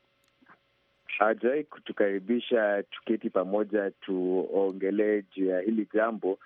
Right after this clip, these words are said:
na kusema kweli, ah, ingekuwa, ingekuwa sawia kama hili jambo linge-, hata songezwa ikuwe part of,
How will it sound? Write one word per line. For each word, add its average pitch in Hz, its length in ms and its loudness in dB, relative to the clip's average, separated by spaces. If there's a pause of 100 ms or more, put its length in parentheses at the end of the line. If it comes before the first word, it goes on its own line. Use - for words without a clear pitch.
(360)
na 101 480 4
kusema 107 300 0
kweli, 117 520 0 (220)
ah, 104 420 2 (580)
ingekuwa, 113 1040 2 (580)
ingekuwa 127 320 0
sawia 139 460 0
kama 120 480 2
hili 123 340 0
jambo 123 400 2
linge-, 107 480 0 (100)
hata 123 240 2
songezwa 113 580 0
ikuwe 104 460 0
part 107 320 -2
of, 95 160 0